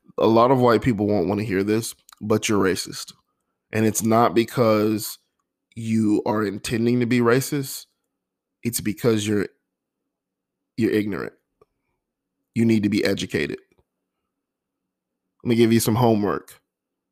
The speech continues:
if you listen to me. Henrietta Lacks.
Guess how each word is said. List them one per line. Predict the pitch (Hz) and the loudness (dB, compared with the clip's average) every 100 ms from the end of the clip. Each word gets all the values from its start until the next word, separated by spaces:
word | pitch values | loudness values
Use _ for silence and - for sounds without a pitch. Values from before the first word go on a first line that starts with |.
| _ | _
if | 127 | -4
you | 110 | 0
listen | 98 - 98 | 0 -2 -4
to | |
me. | 92 82 - _ _ _ _ - | -6 -8 -12 _ _ _ _ -4
Henrietta | 127 120 117 110 | 0 2 2 2
Lacks. | 101 95 92 - - - | 2 2 0 -8 -16 -16